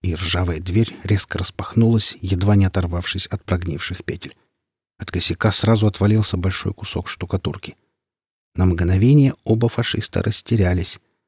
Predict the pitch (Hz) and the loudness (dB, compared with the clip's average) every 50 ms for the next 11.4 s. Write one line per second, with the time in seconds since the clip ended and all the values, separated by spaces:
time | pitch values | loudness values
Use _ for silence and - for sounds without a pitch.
0 | _ _ _ _ _ _ _ - - - - - 143 147 135 120 - 113 104 - | _ _ _ _ _ _ _ -6 -2 0 4 4 6 6 6 6 4 2 0 0
1 | - 123 - - 107 107 92 92 104 131 151 147 113 85 - - - - - - | -2 -4 -2 0 0 2 4 4 6 6 6 4 4 0 -2 -6 -14 -14 -12 -12
2 | - - - - - - 87 85 82 95 92 90 90 - - 98 - 101 - - | -12 -12 -14 -14 -8 -4 -4 -2 0 0 0 0 0 -2 -2 -2 -2 -2 -2 -2
3 | - 110 104 - - 101 - _ _ _ _ _ 95 98 95 90 107 127 139 135 | -2 -2 0 0 -2 -4 -4 _ _ _ _ _ 2 4 4 6 6 4 4 4
4 | - - 95 92 98 101 - - 98 92 87 82 101 113 127 123 - - - 110 | 2 0 2 2 2 2 2 0 -2 -2 -2 0 0 0 0 0 0 0 2 4
5 | 117 120 117 123 127 110 90 - - - _ _ _ _ _ _ _ _ _ _ | 4 6 4 4 2 2 0 -4 -4 -8 _ _ _ _ _ _ _ _ _ _
6 | _ _ _ _ - - - 98 90 98 104 104 104 110 113 107 - - - 104 | _ _ _ _ -14 -2 0 2 4 4 6 6 8 6 6 6 4 0 0 -2
7 | - - 107 120 123 117 113 110 98 98 98 98 95 90 95 92 82 80 - 90 | 0 2 4 4 4 6 6 6 6 6 4 4 2 0 -2 -4 -4 -4 -2 0
8 | 95 104 110 120 113 107 98 90 85 - 98 - - - - 107 - - - - | 2 4 6 6 6 6 6 4 2 0 -4 -6 -4 -2 -2 0 0 -2 -4 -4
9 | 80 80 92 - - - 120 - - - - 104 - _ _ _ - 117 117 110 | -6 -8 -6 -4 0 2 2 2 2 0 -2 -4 -4 _ _ _ 2 4 4 4
10 | 92 80 82 80 - - - 104 92 85 85 85 82 90 90 92 98 98 92 92 | 4 2 0 -2 -2 0 2 2 2 2 0 0 0 2 4 4 4 2 2 0
11 | 90 78 78 73 76 - - | -2 -2 -2 -6 -8 -10 -12